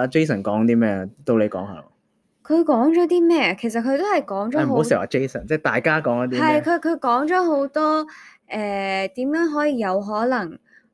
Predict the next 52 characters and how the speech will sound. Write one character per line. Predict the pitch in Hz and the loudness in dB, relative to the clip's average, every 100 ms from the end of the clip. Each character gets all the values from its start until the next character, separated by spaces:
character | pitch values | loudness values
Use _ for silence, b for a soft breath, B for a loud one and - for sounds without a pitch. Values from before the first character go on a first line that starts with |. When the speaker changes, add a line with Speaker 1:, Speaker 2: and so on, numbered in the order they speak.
| _ | _
Speaker 2:
誒， | - 190 180 180 - 208 - | -4 -2 -2 -4 -10 -20 -12
可 | 233 247 | -2 0
以 | 285 | 0
expand | - - 196 - 226 226 226 226 226 | -2 -6 -8 -8 -4 -2 -2 -2 -6
podcast | - 226 220 - 185 185 - | -8 -10 -10 -14 -16 -16 -10
嘅， | 180 175 165 165 - _ - _ | -6 -4 -6 -8 -14 _ -20 _
嘅 | - 170 | -4 -4
諗 | 139 185 | -4 -6
法 | 214 92 | -6 -4
咯。 | 196 | -2
噉 | 226 302 | 0 2
其 | 330 202 | 2 2
實 | 185 - B B B _ | 0 -4 B B B _
即 | - | 2
係 | 320 269 190 | 6 6 4
而 | |
家 | 175 233 254 | 2 4 4
因 | 262 285 | 4 4
為 | 277 208 | 4 4
又 | 185 | 2
唔 | 170 | 0
係 | 160 | -2
真 | 254 | -2
係 | 247 | 0
好 | 190 | 0
多 | 226 | 0
人 | 202 | -2
聽， | 185 220 | -2 -4
就 | 214 | -2
好 | 196 208 | 0 2
難 | 294 214 170 | 4 4 0
好 | 247 | 0
似 | 302 | 2
YouTube | 247 254 262 - 247 | 4 2 2 0 -2
噉 | 175 180 | -4 -4
樣 | 180 185 | -2 -2
話 | 180 175 | 0 0
用 | 175 175 | -2 -4
一 | 226 | -2
個 | 247 | -2
view | 208 - 240 233 | -2 -2 0 0
數 | 226 196 175 | -2 -2 -2
或 | 170 | -2
者 | 202 220 B B B B | -2 -4 B B B B
用 | 214 208 | -2 2
一 | 262 | 2
個 | 247 208 185 | 4 4 4
幾 | 190 196 | 4 2
多 | 202 277 | 4 4
人 | 175 | 2
收 | - 220 220 | 0 0 0
聽 | 220 233 214 214 214 | 0 -2 -2 -2 -6